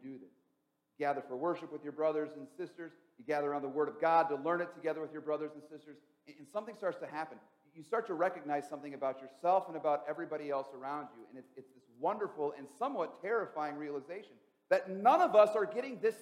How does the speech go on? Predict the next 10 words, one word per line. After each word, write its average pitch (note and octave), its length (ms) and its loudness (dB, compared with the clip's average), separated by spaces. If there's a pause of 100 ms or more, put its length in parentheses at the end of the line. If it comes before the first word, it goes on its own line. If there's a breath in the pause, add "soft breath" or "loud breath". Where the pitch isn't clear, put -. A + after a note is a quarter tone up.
thing F#3+ 220 -12
right, C3+ 240 0 (1120)
that F#3 200 4
none B3+ 260 4
of C4 140 6
us G#3 160 4 (300)
have G3 140 2
it G3 120 -4 (120)
figured F3 280 -4
out. C3 240 -4